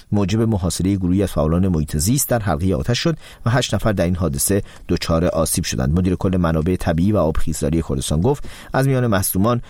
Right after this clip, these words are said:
دو نفر به صورت سرپایی مداوا و ترخیص شدند، اما شش نفر دیگر در بیمارستان بستری هستند.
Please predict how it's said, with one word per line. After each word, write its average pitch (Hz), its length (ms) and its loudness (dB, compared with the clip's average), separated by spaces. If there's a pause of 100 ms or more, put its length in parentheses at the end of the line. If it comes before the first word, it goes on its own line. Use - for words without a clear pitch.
(140)
دو 113 100 0
نفر 101 260 2
به 90 140 0
صورت 82 340 0
سرپایی 78 460 0
مداوا 80 520 0
و 117 120 2
ترخیص - 420 -2
شدند، 123 260 0
اما 110 140 2
شش - 320 -2
نفر 98 160 2
دیگر 87 320 2
در 87 200 2
بیمارستان 80 640 0 (560)
بستری 87 600 0 (280)
هستند. - 500 -4